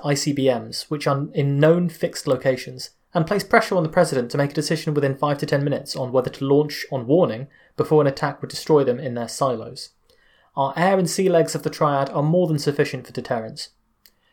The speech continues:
Right now we are preparing to spend over a hundred billion dollars to rebuild our I C B M force, but it has not happened yet. If we act now, we can halt this plan.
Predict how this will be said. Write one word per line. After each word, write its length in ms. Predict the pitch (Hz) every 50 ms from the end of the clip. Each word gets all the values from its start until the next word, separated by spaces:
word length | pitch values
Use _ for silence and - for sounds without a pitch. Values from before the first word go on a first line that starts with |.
| _ _
Right 180 | - 151 156 160
now 180 | 160 165 175 185
we 120 | 180 170
are 60 | 156
preparing 320 | 160 165 151 170 160 156 151
to 60 | -
spend 240 | - 170 160 156 -
over 260 | 170 156 151 160 147
a 60 | 127
hundred 500 | - - 165 185 190 185 196 185 147 127
billion 380 | 143 156 160 170 170 165 156 147
dollars 360 | 160 156 160 135 113 113 -
to 100 | - 127
rebuild 440 | 117 131 143 147 143 156 151 147 143
our 240 | 139 135 147 151 143
I 20 |
C 180 | 139 - - 147
B 120 | 139 127
M 160 | 131 131 131
force, 320 | 131 - 127 - - - -
but 100 | - -
it 80 | -
has 240 | - - 160 156 160
not 160 | 170 156 151
happened 320 | - 139 - - 135 120 -
yet. 200 | - - - _ _ _ _ _ _ - - _ _ _ _ _ _
If 160 | 160 156 -
we 100 | 175 160
act 160 | 160 160 147
now, 320 | 147 143 135 131 127 123 -
we 120 | - 160 156
can 140 | - 156
halt 280 | 147 - - 185 196 -
this 160 | - 117 -
plan. 300 | - - - 117 117 -